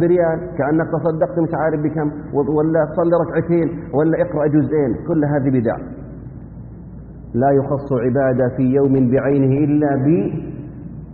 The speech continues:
إلا بدليل. ستنا عائشة لما قالت: "إيش أقول يا رسول الله؟" ما قال لها: "اتصدقي، صلي، اعملي". ولذلك يقول أحد السلف:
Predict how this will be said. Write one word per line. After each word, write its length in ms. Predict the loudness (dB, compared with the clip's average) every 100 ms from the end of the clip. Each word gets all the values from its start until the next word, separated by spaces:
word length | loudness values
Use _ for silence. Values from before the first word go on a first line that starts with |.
| -10 -4
إلا 200 | 0 0
بدليل. 580 | 0 0 0 0 -2 -6 -12 -14 -14 -16 -18 -20 -18 -16 -18 -16 -6
ستنا 360 | -4 0 0
عائشة 260 | 0 0 2
لما 160 | 2 2
قالت: 240 | 2 2
"إيش 140 | 0
أقول 200 | 0 2
يا 80 | 2
رسول 260 | 2 2 2
الله؟" 360 | 4 2 0
ما 120 | 0 0
قال 220 | 2 2
لها: 160 | 0 -2 -6 -6
"اتصدقي، 560 | 0 2 2 2 2 0 -4 -12 -4
صلي، 460 | 0 2 2 2 2
اعملي". 340 | 2 4 2 0 -6 -12 -12 -14 -14 -10 0
ولذلك 420 | 2 4 4 2
يقول 220 | 0 0 0
أحد 160 | 0
السلف: 420 | 0 0 0 2